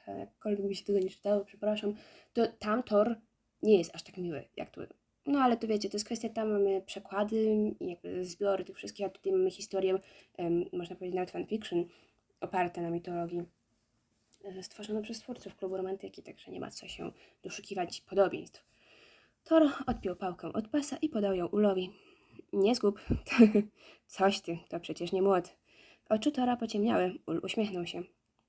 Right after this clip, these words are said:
„Mm, nie dziękuj. Potrzebujesz tej złości.” „Podpadłeś. Co? Podłapałeś od Lokiego?” Thor klapnął Ula w ramię, być może mocniej niż było trzeba, i odwrócił się w stronę Bergelmira. „Jestem gotów, Bergelmirze.” Za dużo jego imię się pojawia,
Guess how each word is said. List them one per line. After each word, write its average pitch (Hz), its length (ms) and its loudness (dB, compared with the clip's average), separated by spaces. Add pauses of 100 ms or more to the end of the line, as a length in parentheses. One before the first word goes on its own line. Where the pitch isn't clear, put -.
(160)
„Mm, 190 220 0 (160)
nie 185 140 0
dziękuj. 165 380 -2 (560)
Potrzebujesz 190 540 -2
tej - 160 -8
złości.” - 480 -10 (640)
„Podpadłeś. 202 640 0 (260)
Co? 285 220 6
Podłapałeś 185 580 2
od 185 80 2
Lokiego?” 202 420 2 (600)
Thor 214 280 6
klapnął 247 380 2
Ula 196 220 2
w - 20 0
ramię, 214 360 4
być 185 200 -8
może 170 220 -2
mocniej 208 380 4
niż 175 200 -2
było 190 200 -2
trzeba, 269 320 0
i 294 180 0
odwrócił 202 480 0
się 320 140 -4
w - 60 -16
stronę 185 340 -4 (320)
Bergelmira. 208 920 0 (640)
„Jestem 185 360 0
gotów, 254 380 2 (100)
Bergelmirze.” 185 680 2 (100)
Za 196 160 -6
dużo 185 200 0
jego 185 180 -2
imię 180 180 -2
się 170 120 -8
pojawia, 180 280 -6